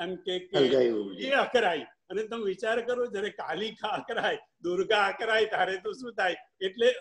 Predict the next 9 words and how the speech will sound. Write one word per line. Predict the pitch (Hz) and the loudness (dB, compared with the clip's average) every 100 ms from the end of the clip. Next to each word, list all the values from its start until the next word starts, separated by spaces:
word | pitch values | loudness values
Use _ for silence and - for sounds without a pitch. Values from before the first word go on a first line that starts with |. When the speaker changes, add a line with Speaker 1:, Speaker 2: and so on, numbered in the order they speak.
| 147 | -6
Speaker 1:
હનુમાનજી | 156 170 220 247 226 240 | -6 0 0 0 -6 -2
જેવા | 214 226 226 | 2 4 2
સંત | - 196 233 196 - _ _ | 2 -2 -2 -2 -8 _ _
કાંઈ | 185 214 | 2 2
એવું | 226 165 190 190 | 0 -2 -2 0
કરે | 196 202 | -2 0
નહીં | 202 240 247 | -2 -4 -4
કે | 233 | -4
આખી | 202 156 - 196 175 | -2 -4 -6 -8 -8